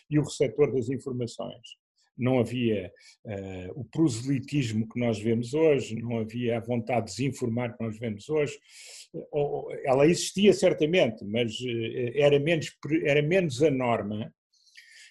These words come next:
Eh, eh, as pessoas acham que o problema de Portugal é, mas é, é falta de interferência do Estado, quando o Estado está em todo lado.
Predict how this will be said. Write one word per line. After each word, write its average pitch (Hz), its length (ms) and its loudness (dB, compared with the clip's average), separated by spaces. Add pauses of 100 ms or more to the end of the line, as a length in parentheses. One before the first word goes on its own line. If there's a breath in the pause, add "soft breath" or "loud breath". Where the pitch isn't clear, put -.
(120)
Eh, 143 1080 4
eh, 160 40 -4
as 151 100 -8
pessoas 175 420 0
acham 185 360 0
que 196 140 -10
o 185 60 -6
problema 175 400 -2
de 170 80 -14
Portugal 180 680 0
é, 190 300 0
mas 190 380 0
é, 185 140 0 (380)
é 175 120 0
falta 196 420 0
de 180 140 -4
interferência 196 600 -2
do 190 80 -6
Estado, - 340 -4
quando 262 160 -6
o - 20 -10
Estado 262 240 0
está 262 140 0
em 247 100 0
todo 247 180 0
lado. 214 340 0